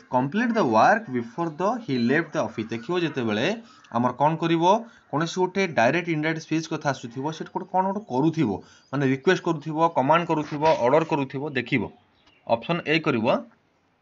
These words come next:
ରାଇଟ୍ ଆନ୍ସର। ଓକେ ପିଲାମାନେ, ନେକ୍ସଟ କ୍ୱେଶ୍ଚନ ଯିବା।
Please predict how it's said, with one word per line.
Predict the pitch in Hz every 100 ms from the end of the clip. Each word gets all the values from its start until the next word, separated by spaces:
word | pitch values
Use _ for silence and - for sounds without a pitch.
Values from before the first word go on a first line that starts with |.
| _ _ _ -
ରାଇଟ୍ | 135 135 110
ଆନ୍ସର। | 95 - 87 127
ଓକେ | 185 180
ପିଲାମାନେ, | 175 170 196 - _ _ _ -
ନେକ୍ସଟ | 147 170 -
କ୍ୱେଶ୍ଚନ | 175 175 170
ଯିବା। | 175